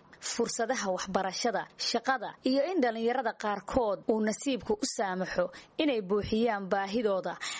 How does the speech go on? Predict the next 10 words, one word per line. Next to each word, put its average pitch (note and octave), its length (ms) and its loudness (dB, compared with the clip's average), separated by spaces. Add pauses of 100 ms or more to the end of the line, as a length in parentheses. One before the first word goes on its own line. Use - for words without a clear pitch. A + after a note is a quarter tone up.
(180)
ayaa G#3 280 4
u D4 80 2
sahasha F#3+ 540 -2 (280)
inay A3 220 2
ku B3+ 140 -2
guulaystaan G3 800 0 (280)
doonistooda. A3 680 2 (260)
Waana B3+ 280 4
arrinta D#4 280 0
sababta G3+ 400 -2